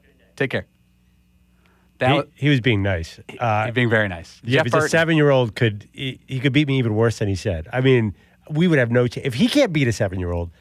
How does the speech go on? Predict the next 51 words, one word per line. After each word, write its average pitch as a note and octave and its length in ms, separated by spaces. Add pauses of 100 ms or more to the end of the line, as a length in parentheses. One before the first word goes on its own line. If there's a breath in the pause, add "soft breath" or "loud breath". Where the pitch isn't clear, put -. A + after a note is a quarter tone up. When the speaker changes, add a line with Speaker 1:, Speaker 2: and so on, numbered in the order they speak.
Speaker 2:
how A3+ 160
am F#3+ 100
I, G3+ 120
am E3 220
I G3+ 200
gonna G3+ 120
beat A#2+ 200
a - 20
seven-year-old? F#2 540
Speaker 1:
Can D#2+ 140
you D#3+ 40
imagine C3 440
being, A2 260
like, G2 120
seven, G#2+ 380
eight, A2 180
nine G#2 480
and G#2 160
getting G#2 280
into F#2+ 120
racing F#2+ 480
as F#2 120
a F#2 60
child? F#2+ 440
How G#2 140
much F#2+ 180
fun G#2+ 280
that G2+ 100
would G#2 80
be? G#2 100
'Cause A2+ 160 (240 loud breath)
we A3+ 100
used B3+ 100
to E3 60
go B2 220 (240)
go-karts G#2 480
at G2+ 80
our G2+ 80
local G#2+ 220
place G#2 260
where D#3+ 140
they - 40
had, A#2+ 180
Speaker 2:
Go-karts - 40
are G#2+ 140
awesome. F2+ 180
Speaker 1:
like, C3+ 180
batting B2 300
cages A2+ 400
and G#2 100
stuff. G#2+ 280